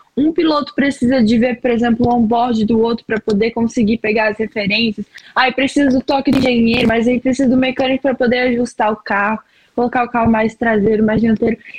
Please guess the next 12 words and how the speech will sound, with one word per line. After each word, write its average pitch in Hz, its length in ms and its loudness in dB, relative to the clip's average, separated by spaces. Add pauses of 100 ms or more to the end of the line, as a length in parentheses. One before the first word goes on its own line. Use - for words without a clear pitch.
(160)
Enfim. 285 560 0 (1120)
E 339 300 2 (720)
imagina 349 500 2 (100)
isso 427 200 -2
na 311 160 -2
Fórmula 254 480 0
um, 233 480 -2 (480)
isso 359 240 0
eleva 370 460 0
pra 370 180 0
décima 294 520 -2
potência 202 720 -4